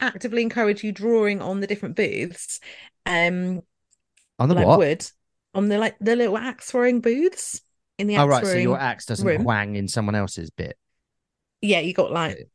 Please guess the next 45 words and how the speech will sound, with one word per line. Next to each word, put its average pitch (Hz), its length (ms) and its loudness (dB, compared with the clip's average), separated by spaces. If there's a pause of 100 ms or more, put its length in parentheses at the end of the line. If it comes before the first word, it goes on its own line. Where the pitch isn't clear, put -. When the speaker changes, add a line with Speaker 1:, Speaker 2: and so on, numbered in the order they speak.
Speaker 2:
Yeah. 180 160 -4
Speaker 1:
yep. - 120 -12 (280)
Speaker 2:
Yeah. 95 180 -14 (800)
Speaker 1:
A 170 40 -2
Speaker 2:
Like, 165 80 -4
Speaker 1:
safety 180 840 -4
Speaker 2:
like - 140 -2
a - 40 -2
Speaker 1:
net - 100 -6
Speaker 2:
trap, 113 280 -4
Speaker 1:
and 175 120 -4
a - 20 -6
Speaker 2:
like 165 60 -8
Speaker 1:
bit 170 120 0
Speaker 2:
a, - 40 -4
Speaker 1:
of - 100 -8
wood. 165 100 0
Speaker 2:
like 120 140 0
a 104 40 -8
horse 110 360 -2
trap. - 400 -12 (1600)
Speaker 1:
Like 208 320 2
a 294 60 0
horse 403 300 0
trap, 220 340 0 (180)
Speaker 2:
Yeah. 92 200 -6
Speaker 1:
but - 180 -2
longer. 190 600 -2 (640)
For 247 260 6
a 240 100 6
really, 254 260 2
Speaker 2:
Gotcha. - 180 -4
Speaker 1:
if - 120 0
a, 262 280 0
if, 247 180 -2
like, 262 260 0
if 269 140 -6
a 262 60 -8
horse 254 280 -2
had 233 200 -6
eight 220 220 0
legs, 151 500 -6 (1040)
it 185 120 2
would 160 100 -4
be 180 380 0